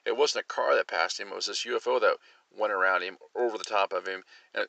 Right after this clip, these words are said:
it's traveling so fast he'd probably loses track of it, and then he sees the lights up ahead. Then he stops. Then this entity gets out of that craft and walks up to his car. His window's up,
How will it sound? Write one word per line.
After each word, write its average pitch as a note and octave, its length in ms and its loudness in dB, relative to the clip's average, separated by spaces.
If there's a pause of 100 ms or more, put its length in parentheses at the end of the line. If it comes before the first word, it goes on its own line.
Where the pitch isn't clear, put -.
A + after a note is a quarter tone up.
(180)
it's - 120 0
traveling A#2 320 2
so G2+ 180 0
fast B2 460 4
he'd G#2 160 -14
probably G2+ 220 0
loses F#2+ 280 -4
track - 300 0
of F#2 100 -4
it, F#2+ 140 -2 (260)
and G#2 140 -10
then A#2+ 100 2
he A#2 80 -4
sees G2+ 320 0
the G2 60 0
lights G#2 280 4
up F#2+ 160 -2
ahead. E2+ 420 -8 (600)
Then A#2 120 4
he G#2+ 80 -2
stops. - 580 0 (680)
Then A2+ 280 -2
this - 280 0 (220)
entity A2 380 -4
gets - 260 -2
out G#2+ 160 4
of G2 60 2
that - 160 -2
craft F2+ 400 0
and F#2 100 -10
walks G#2 260 0
up - 120 -8
to A#2 100 -6
his G#2+ 160 -6
car. F2 480 -2 (1300)
His G#2 120 -8
window's A#2 400 -2
up, E2 280 0